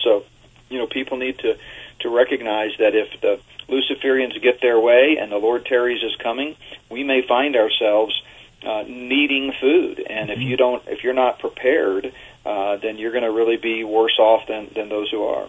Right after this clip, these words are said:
Speaker 2: Right, absolutely. And I think just, uh, like you said, being prepared and knowing what's going on, because when covid came along and the vaxes started to come out, people, the alarm. And I think, uh,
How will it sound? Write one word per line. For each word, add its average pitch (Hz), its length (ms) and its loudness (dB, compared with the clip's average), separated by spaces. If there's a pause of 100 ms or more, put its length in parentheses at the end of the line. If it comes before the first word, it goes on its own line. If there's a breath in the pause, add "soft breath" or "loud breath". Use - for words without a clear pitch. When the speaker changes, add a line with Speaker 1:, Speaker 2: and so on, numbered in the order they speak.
(160)
Speaker 2:
Right, 170 360 6
absolutely. 170 640 4
And 135 100 4
I 143 100 2
think 160 320 -2
just, - 260 -4 (420 soft breath)
uh, 156 140 2
like 160 160 4
you 185 60 4
said, 160 200 4
being 190 220 6
prepared 170 400 6
and 156 160 6
knowing 180 260 8
what's 147 180 4
going 160 260 4
on, 165 220 6
because 156 500 2
when 156 240 2
covid 196 340 4
came 160 180 4
along 147 360 4 (380 soft breath)
and 156 220 2
the 151 60 6
vaxes 160 440 6
started 160 260 4
to 156 60 2
come 156 160 0
out, 147 200 2
people, 170 340 4
the 196 120 8
alarm. 185 400 8 (220)
And 156 180 4
I 151 60 6
think, 165 320 0
uh, 156 160 6